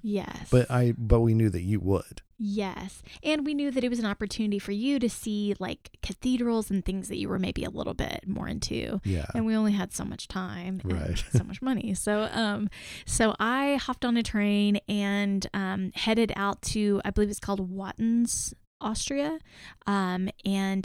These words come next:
Speaker 1: that's where the Swarovski headquarters are. And it made me, like, fall in love with them even more because, like, you're talking about this massive corporation and they're, like, in this small town, like, the suburb, and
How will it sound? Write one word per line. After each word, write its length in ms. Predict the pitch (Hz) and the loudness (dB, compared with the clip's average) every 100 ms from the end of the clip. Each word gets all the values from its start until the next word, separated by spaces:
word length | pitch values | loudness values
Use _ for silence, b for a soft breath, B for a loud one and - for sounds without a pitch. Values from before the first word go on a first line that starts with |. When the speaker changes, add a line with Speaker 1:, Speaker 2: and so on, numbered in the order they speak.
| - | 0
Speaker 1:
that's 220 | 214 - | 0 2
where 240 | 240 233 | 4 2
the 160 | - 208 | 0 0
Swarovski 640 | 185 208 185 190 - 196 | 0 0 0 -2 -4 -4
headquarters 680 | 185 - - - 220 226 233 | -4 -6 -4 -2 2 2 0
are. 440 | - 247 254 269 - B B B | -2 -2 0 -2 -4 B B B
And 200 | 202 196 | 4 6
it 100 | 202 | 6
made 200 | 190 185 202 | 2 4 4
me, 120 | 226 | 4
like, 180 | 185 - | 2 -2
fall 220 | 175 185 | -2 0
in 100 | 185 | 0
love 180 | 180 208 | 0 -2
with 100 | 196 | 2
them 140 | 190 | 2
even 240 | - 190 185 | 2 2 2
more 220 | 190 185 | -2 -4
because, 460 | - - 185 202 - | -6 -6 -6 -6 -6
like, 220 | 185 185 B B - | -8 -8 B B -6
you're 100 | 233 | -2
talking 240 | 269 302 | -2 2
about 180 | 262 202 | 0 2
this 200 | 196 - | -2 -2
massive 420 | 190 196 - - | -2 -2 -4 -6
corporation 840 | - 208 - - - - - - 190 B B B | -6 -4 -4 -4 -4 -4 -6 -6 -8 B B B
and 160 | 220 214 | 2 4
they're, 200 | 220 226 | 4 2
like, 460 | 220 208 208 - - B B B B B _ | 0 0 0 -2 -10 B B B B B _
in 220 | 226 220 220 | 4 6 6
this 140 | 240 | 6
small 340 | - 214 214 262 | 2 0 0 -2
town, 720 | - 226 220 220 220 220 214 | -2 0 4 4 4 4 2
like, 160 | 208 196 | -2 -2
the 100 | 202 | -2
suburb, 760 | - 247 233 240 233 233 226 B B B - | 0 0 0 2 2 2 0 B B B 0
and 600 | 202 202 196 196 190 | 2 4 4 2 2